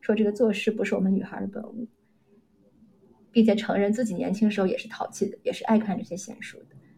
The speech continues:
我们知道她的诗写得很好，嗯，大家都说惜春会画画，让她画大观园，结果等到真讨论的时候，发现惜春其实一窍不通，宝钗才是那个真正会画画的，说起来头头是道啊。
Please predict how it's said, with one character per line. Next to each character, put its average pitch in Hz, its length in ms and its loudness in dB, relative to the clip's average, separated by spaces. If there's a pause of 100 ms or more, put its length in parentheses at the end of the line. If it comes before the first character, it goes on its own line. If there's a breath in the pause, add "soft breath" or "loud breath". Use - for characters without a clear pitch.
(160)
我 196 100 4
们 180 80 2
知 214 80 2
道 208 80 4
她 220 100 2
的 196 120 4
诗 220 180 2
写 220 160 2
得 - 80 -10
很 - 160 -12
好， - 320 -14 (720 soft breath)
嗯， 196 220 0
大 233 120 6
家 226 300 4 (600)
都 240 120 8
说 226 220 8
惜 226 220 4
春 247 200 4
会 240 80 4
画 - 200 -4
画， - 260 -2
让 185 100 0
她 185 80 0
画 - 160 0
大 - 160 -4
观 180 200 -2
园， - 260 -8 (300)
结 202 120 2
果 127 320 0 (580)
等 - 140 -4
到 196 120 2
真 226 180 6
讨 - 200 2
论 220 120 10
的 202 80 10
时 - 140 -2
候， - 80 -8
发 190 100 -2
现 202 100 2
惜 - 160 -2
春 208 160 4
其 202 140 0
实 - 140 -8
一 - 120 -8
窍 214 200 -2
不 - 120 -8
通， - 240 -12 (220 loud breath)
宝 - 100 4
钗 - 160 2
才 233 140 2
是 208 80 0
那 190 100 2
个 214 60 -2
真 202 160 0
正 208 140 0
会 196 120 -6
画 185 140 -6
画 208 200 -8
的， 220 220 -12 (260 soft breath)
说 214 120 0
起 202 80 0
来 180 60 0
头 196 240 2
头 220 160 0
是 - 160 -6
道 - 320 -6
啊。 202 160 -6